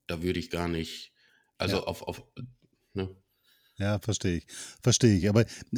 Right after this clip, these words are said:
Speaker 2: was ich damit sagen wollte, ist, glaube ich, nur, dass wir natürlich, also rationale Kommunikation funktioniert ja auch nur in den seltensten Fällen. Das wissen wir ja von allen Kommunikationstheorien,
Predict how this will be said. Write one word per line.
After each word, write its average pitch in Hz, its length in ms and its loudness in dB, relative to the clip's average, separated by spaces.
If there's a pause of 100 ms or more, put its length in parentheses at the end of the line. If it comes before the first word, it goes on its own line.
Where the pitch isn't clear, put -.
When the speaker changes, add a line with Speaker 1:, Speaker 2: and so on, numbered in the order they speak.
(120)
Speaker 2:
was 117 220 2
ich 117 60 -4
damit 127 280 6
sagen 135 320 8
wollte, 135 200 6
ist, 117 140 2
glaube 120 220 6
ich, 95 60 2
nur, 123 220 6 (340)
dass - 340 4 (160)
wir 110 300 4
natürlich, 113 580 4 (380)
also 87 340 0 (100)
rationale 107 680 4
Kommunikation 110 920 6
funktioniert 107 480 2
ja 98 80 2
auch 117 140 6
nur 101 120 6
in 80 60 2
den 85 120 2
seltensten 82 540 -4
Fällen. 76 340 -2
Das 82 180 -2
wissen 117 280 4
wir 117 180 6
ja 117 240 6
von 110 200 2
allen 95 240 2
Kommunikationstheorien, 117 1200 4